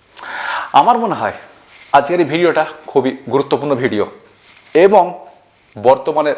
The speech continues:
প্রেক্ষিতে খুবই প্রাসঙ্গিক। এখন আপনার দায়িত্ব সম্পূর্ণ ভিডিওটা মনোযোগ সহকারে দেখা, আর যদি মনে হয় ভিডিওটা দিন এবং জাতির জন্য কল্যাণকর, তাহলে ভিডিওটা একটু কষ্ট করে শেয়ারও করা। সম্পূর্ণ ভিডিওটা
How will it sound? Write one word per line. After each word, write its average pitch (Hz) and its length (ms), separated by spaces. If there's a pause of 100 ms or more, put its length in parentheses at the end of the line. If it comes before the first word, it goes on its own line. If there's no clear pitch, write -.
(140)
প্রেক্ষিতে 175 440 (300)
খুবই 123 280 (280)
প্রাসঙ্গিক। 147 640 (920)
এখন 139 240
আপনার 165 360
দায়িত্ব 170 340 (140)
সম্পূর্ণ 143 440
ভিডিওটা 127 280
মনোযোগ 120 220
সহকারে 127 280
দেখা, 117 280 (280)
আর 135 100
যদি 247 300
মনে 226 200
হয় 104 140 (400)
ভিডিওটা 147 340
দিন 156 300
এবং 151 180
জাতির 123 320
জন্য 123 200
কল্যাণকর, 196 540 (1200)
তাহলে 104 220
ভিডিওটা 147 440 (360)
একটু 180 280
কষ্ট - 240
করে 98 160 (280)
শেয়ারও 131 480
করা। 107 380 (2500)
সম্পূর্ণ 202 460
ভিডিওটা 165 400